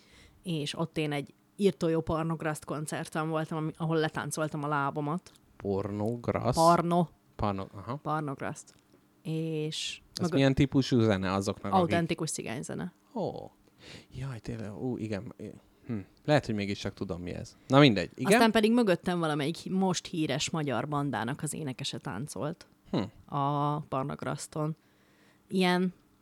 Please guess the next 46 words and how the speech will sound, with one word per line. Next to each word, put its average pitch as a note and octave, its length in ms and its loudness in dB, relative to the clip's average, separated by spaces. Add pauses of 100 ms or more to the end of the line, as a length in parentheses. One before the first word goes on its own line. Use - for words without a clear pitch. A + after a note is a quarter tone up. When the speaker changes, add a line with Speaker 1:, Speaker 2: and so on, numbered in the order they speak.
(640)
Speaker 1:
nem B3+ 160 2
vagyok G3 180 4
benne D#3+ 160 2
teljesen D#3 460 0
biztos, E3 320 -2
de F3 80 -2
azt F#3 120 -2
hiszem, E3 220 -2
a D3+ 80 0
Karszonkomának D3 880 -2
az D#3+ 100 0
énekese. C#3+ 720 -4
Speaker 2:
Karszon D#3 720 12
Koma, D3 280 12
már C#3 180 10
ez F3+ 160 8
is B2 160 6
így A#2+ 120 8
mindenhol A2 460 8
így G2+ 160 2
jön A#2+ 140 8
ez F#2+ 140 4
a F#2+ 80 2
szó, - 180 2
hogy G2+ 140 6
Karszon. G2+ 500 2
Azt D#3+ 160 4
se D#3+ 140 6
tudom, D3 320 8
mi A#2+ 180 6
az. - 280 -4
Speaker 1:
Nem G#3 160 -4
is F#3 160 -6
baj. - 360 -8 (140)
Speaker 2:
Nem A2 160 0
is - 160 4
baj. - 180 2 (300)
<laughs> C#4 160 6
Maradjon B2+ 500 10
ez B2+ 160 6
így? G#2+ 100 6
Speaker 1:
Aha. C4 340 6 (280)
Speaker 2:
Jó, C3 80 4 (400)
jó. - 120 0
Speaker 1:
Na, F3 160 4 (320)
és A3 420 4